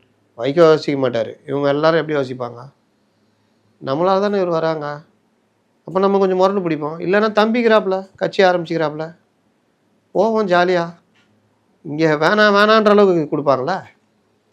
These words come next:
சரத்குமாருக்கு கமலஹாசன் கொடுத்தாருல, "ஐயா, என்னால முடியல ஐயா, இருபது பேருக்கு மேல தேத்த முடியல ஐயா,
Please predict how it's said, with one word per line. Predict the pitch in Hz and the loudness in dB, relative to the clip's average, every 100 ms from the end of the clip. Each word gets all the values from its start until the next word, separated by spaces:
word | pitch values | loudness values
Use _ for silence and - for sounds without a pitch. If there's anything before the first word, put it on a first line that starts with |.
| _ | _
சரத்குமாருக்கு | 160 185 185 165 151 139 | -2 0 0 0 0 0
கமலஹாசன் | 135 143 165 139 127 | 0 0 -2 -2 -6
கொடுத்தாருல, | 123 127 123 127 - 120 - _ _ _ - | -4 -4 -4 -10 -10 -14 -14 _ _ _ -4
"ஐயா, | 147 165 | 4 6
என்னால | 165 151 156 | 6 6 6
முடியல | 151 147 143 | 6 4 6
ஐயா, | 135 139 123 107 _ _ _ _ | 4 4 0 -4 _ _ _ _
இருபது | 151 196 202 180 | 6 8 8 8
பேருக்கு | 190 180 | 6 6
மேல | 175 170 | 6 4
தேத்த | 151 160 147 | 4 2 0
முடியல | 135 127 | -4 -6
ஐயா, | 117 120 107 | -8 -10 -12